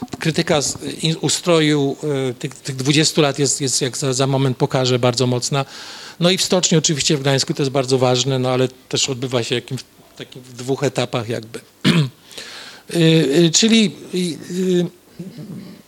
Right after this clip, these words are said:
no, to właściwie tutaj wszystko to w tym tekście podsumowane, to co powiedziałem.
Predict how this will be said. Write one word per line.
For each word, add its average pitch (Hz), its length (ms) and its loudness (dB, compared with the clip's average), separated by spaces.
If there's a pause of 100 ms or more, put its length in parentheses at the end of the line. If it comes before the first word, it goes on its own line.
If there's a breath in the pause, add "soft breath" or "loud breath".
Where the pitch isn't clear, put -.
(600)
no, 294 140 6 (160)
to 208 120 2
właściwie 175 520 2
tutaj 143 280 2
wszystko - 340 2
to 135 200 0
w 123 100 -8
tym 131 220 -2
tekście 139 340 -2
podsumowane, 135 560 0
to - 120 -8
co 139 100 -4
powiedziałem. 131 540 2